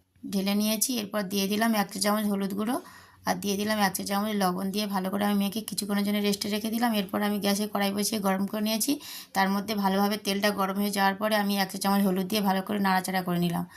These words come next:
কারণ হলুদ দেওয়ার কারণ মাছটা ছিটকায় যাতে না তেল গায়ে আসে। এরপর আমি মাছগুলোকে দিয়ে আমি ভালোভাবে নাড়াচাড়া করে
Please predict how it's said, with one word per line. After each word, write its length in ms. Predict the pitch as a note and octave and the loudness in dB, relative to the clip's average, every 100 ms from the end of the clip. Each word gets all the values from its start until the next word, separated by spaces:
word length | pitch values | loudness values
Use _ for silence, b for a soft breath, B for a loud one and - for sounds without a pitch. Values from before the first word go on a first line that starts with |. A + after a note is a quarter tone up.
| B B B B - | B B B B 0
কারণ 200 | G3 G3+ G#3 | 2 4 2
হলুদ 200 | G3 G3+ G#3+ | -2 -2 2
দেওয়ার 180 | G#3 G#3 | 2 2
কারণ 180 | G#3 A#3 A3 | 0 0 2
মাছটা 260 | G3+ - G#3 | 0 0 -2
ছিটকায় 380 | G3+ F#3 G#3 G#3+ G3+ | -2 -2 0 0 0
যাতে 200 | G3 G#3 G#3 | -4 -4 -4
না 80 | C#4 B B - | -4 B B -6
তেল 160 | F#3+ F#3+ F#3+ | -2 0 2
গায়ে 200 | F#3 F3+ E3+ | 4 2 0
আসে। 200 | - E3 - _ - - _ _ _ _ _ _ _ _ b b b _ | -4 -6 -14 _ -20 -20 _ _ _ _ _ _ _ _ b b b _
এরপর 240 | G3+ G3+ G#3+ | -4 2 2
আমি 100 | A3 G3+ | 2 2
মাছগুলোকে 440 | F#3+ G3 G#3 A3 F#3+ | 0 -2 -4 -4 -2
দিয়ে 140 | G3+ G#3 | 0 0
আমি 120 | G#3+ G#3+ | 0 -2
ভালোভাবে 380 | F#3+ F#3+ G3+ A#3+ F#4 b b b b b b _ _ _ _ _ _ _ _ _ _ _ _ _ _ _ | -2 0 0 0 -4 b b b b b b _ _ _ _ _ _ _ _ _ _ _ _ _ _ _
নাড়াচাড়া 440 | G3+ G3 F#3+ G3 G3 | 2 4 4 0 -2
করে 140 | G#3+ | -2